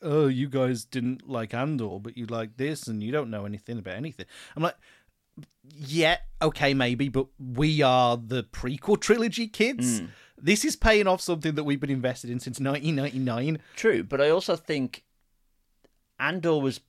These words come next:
Speaker 2: playing to a different audience.
Speaker 1: Yeah.
Speaker 2: That was very much aimed at adults. I'd say this is predominantly for kids, and I don't say that in a negative way.
Speaker 1: Mm.
Speaker 2: Star Wars has always predominantly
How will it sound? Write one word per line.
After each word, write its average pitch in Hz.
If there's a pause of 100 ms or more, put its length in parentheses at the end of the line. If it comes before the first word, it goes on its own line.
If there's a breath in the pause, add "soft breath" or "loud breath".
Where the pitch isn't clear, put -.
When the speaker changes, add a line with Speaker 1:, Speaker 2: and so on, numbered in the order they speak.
(140)
Speaker 2:
playing 147
to 131
a 120
different 107
audience. 92 (240)
Speaker 1:
Yeah. 165 (220)
Speaker 2:
That 127
was 131
very 131
much 123
aimed 110
at 107
adults. 95 (400)
I'd 151
say 139
this 127
is 120
predominantly 117
for 98
kids, -
and 123
I 135
don't 202
say 185
that 156
in 127
a 127
negative 143
way. -
Speaker 1:
Mm. 117
Speaker 2:
Star 139
Wars 127
has 117
always 120 (160)
predominantly 123